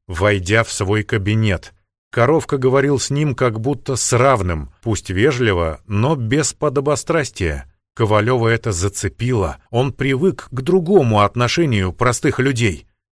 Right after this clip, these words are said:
«Да, странно», заключил в итоге Нил Семеныч.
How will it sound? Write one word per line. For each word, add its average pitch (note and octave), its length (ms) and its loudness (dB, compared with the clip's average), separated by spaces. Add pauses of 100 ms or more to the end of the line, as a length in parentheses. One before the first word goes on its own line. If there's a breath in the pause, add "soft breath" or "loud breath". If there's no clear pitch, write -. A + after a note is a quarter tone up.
«Да, F#2 480 0 (140)
странно», D#2+ 840 -4
заключил E2+ 560 -6
в D#2+ 80 -6
итоге E2 300 -6
Нил D#2+ 200 -6
Семеныч. D2+ 540 -8